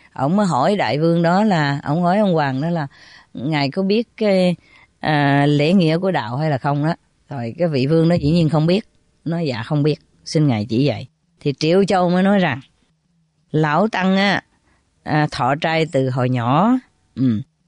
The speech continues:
cho đến bây giờ đã già rồi, cho nên không đủ sức bước xuống giường để nghênh tiếp Ngài." Soái công càng tỏ vẻ tôn kính bội phần. À,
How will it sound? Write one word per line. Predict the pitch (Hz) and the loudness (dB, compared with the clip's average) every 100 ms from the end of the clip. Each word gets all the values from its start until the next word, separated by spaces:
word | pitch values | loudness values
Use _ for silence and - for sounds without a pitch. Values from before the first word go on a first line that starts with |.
| _ | _
cho | 180 | -2
đến | 180 254 | 2 2
bây | 202 165 | 2 2
giờ | 147 135 | 2 2
đã | 127 | 2
già | 147 170 147 143 135 | 2 2 0 0 0
rồi, | 139 135 113 110 | 2 2 0 -2
cho | 151 | 0
nên | 160 151 | 2 2
không | 151 165 156 | 2 0 2
đủ | 135 170 | 2 0
sức | 247 - | 0 0
bước | 247 269 | 0 0
xuống | 262 247 190 | 0 2 2
giường | 143 123 117 | 2 2 2
để | 131 | 2
nghênh | 190 175 165 | 2 2 2
tiếp | 185 208 | 0 0
Ngài." | 175 139 147 147 127 120 117 _ _ _ _ _ _ _ _ _ 175 170 160 _ _ _ _ _ _ _ _ | -2 0 2 2 0 -2 -10 _ _ _ _ _ _ _ _ _ _ _ _ _ _ _ _ _ _ _ _
Soái | - 214 233 | -4 -2 0
công | 214 180 | 0 0
càng | 156 139 135 | 0 0 0
tỏ | 131 160 | 0 0
vẻ | 175 147 | 2 0
tôn | 185 180 175 | 0 0 2
kính | 185 240 | 2 2
bội | 151 135 | 2 2
phần. | 143 147 120 101 - _ _ _ _ - | 0 -2 -4 -8 -20 _ _ _ _ -16
À, | 113 104 | -12 -12